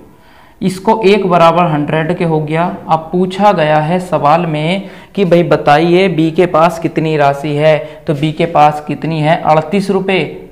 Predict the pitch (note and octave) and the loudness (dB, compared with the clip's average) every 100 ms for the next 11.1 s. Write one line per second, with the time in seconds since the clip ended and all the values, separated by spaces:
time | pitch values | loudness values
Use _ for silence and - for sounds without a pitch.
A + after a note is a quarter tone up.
0 | D3 D3+ D#3 - D#3+ D3+ E3 - F#3 E3 | -6 -6 -6 -2 -2 -2 -6 -6 -4 -4
1 | D#3 D#3+ D3+ D3+ D3+ D3+ D3+ D3 D3+ D3+ | -4 -4 -2 -2 -2 -2 -2 -2 -2 0
2 | D3+ D#3+ D#3 F3 E3 D3+ D3 D3 C#3+ D#3+ | 0 -2 -6 -6 -6 -4 -4 0 0 -2
3 | - D#3 D#3 - F#3 F#3+ - - - - | -2 -4 -6 -6 -10 -10 -12 -12 -14 -18
4 | - - _ _ _ - - - - - | -20 -20 _ _ _ -20 -20 -20 -20 -20
5 | - D#3+ D#3+ F3 - G3 F#3 F#3 G3+ F#3 | -14 -10 -6 -6 -4 -2 0 0 -2 0
6 | F3 F3+ G#3 D4 - - - - - _ | 0 0 -2 -4 -8 -18 -20 -20 -20 _
7 | _ _ _ _ F3 D3 E3 E3 - B2 | _ _ _ _ -6 -4 -4 -4 -4 -4
8 | - - - - - - - D3+ - F#3 | -4 -8 -12 -14 -18 -20 -12 -6 0 2
9 | G3 F3 F3+ F#3 F#3 F#3+ F#3 F3+ - F3+ | 4 4 2 2 2 2 4 4 4 2
10 | G3 - - - F3+ F3 - F3 D3 C#3+ | 0 -4 -12 -4 0 0 0 0 0 2
11 | D#3 | 0